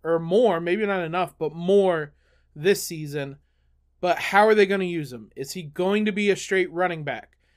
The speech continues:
Is he gonna be the first string running back? Is he gonna line up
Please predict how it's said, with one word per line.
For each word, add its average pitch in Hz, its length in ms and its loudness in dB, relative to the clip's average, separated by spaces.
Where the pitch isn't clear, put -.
Is 151 180 -10
he 190 80 -6
gonna 196 180 0
be 208 120 0
the 202 120 0
first 226 280 -2
string 160 280 -6
running 139 300 -8
back? 113 340 -14
Is 147 160 -10
he 185 100 -6
gonna 190 220 -2
line 180 320 0
up 196 300 -2